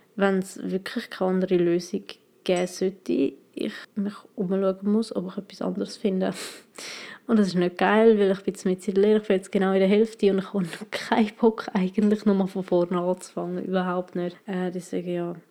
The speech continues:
Es gibt noch ein paar Möglichkeiten, die wir bis zu diesem Punkt auf jeden Fall können ausprobieren können. Und es gibt sicher irgendeine Lösung und irgendeinen Weg finden wir schon. Aber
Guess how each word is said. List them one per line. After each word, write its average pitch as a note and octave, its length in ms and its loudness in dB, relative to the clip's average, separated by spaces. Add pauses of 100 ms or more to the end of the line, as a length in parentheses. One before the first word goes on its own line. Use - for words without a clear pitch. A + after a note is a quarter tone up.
(640)
Es - 200 -8
gibt A3+ 180 2
noch A#3+ 140 6
ein A3+ 60 -10
paar G3 180 4
Möglichkeiten, F#3+ 800 0
die F#3 40 2
wir F#3 100 2
bis F#3 260 -6 (100)
zu - 140 -20
diesem F#3 240 -2
Punkt - 440 -6
auf F#3 160 -6
jeden F#3 140 -4
Fall F#3 160 -8
können F3+ 260 -8
ausprobieren F#3 760 -2
können. E3+ 240 -2
Und E3+ 100 -8
es - 240 -14
gibt F#3+ 160 -4
sicher G3+ 300 -6
irgendeine F3+ 360 0
Lösung F#3 600 2
und F3 360 -4
irgendeinen F3+ 460 -4 (120)
Weg F3 300 -4
finden F3+ 400 -2
wir F3+ 80 -4
schon. F#3 320 -2
Aber E3+ 300 -4